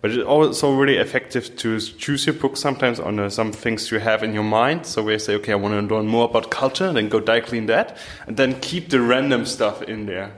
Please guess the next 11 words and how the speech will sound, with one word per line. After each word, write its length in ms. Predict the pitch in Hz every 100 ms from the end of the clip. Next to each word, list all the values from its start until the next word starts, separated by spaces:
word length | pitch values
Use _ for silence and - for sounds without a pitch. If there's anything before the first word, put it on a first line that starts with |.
| -
Like, 220 | 107 107
you 60 | 120
know, 280 | 123 123 110
random 320 | 120 147 151
stuff 220 | 131 127
from 160 | - 120
the 80 | 110
side 480 | - 120 117 107 - - - - -
where 480 | 104 107 104 - -
you, 220 | 113 110 -
like, 440 | 80 82 - -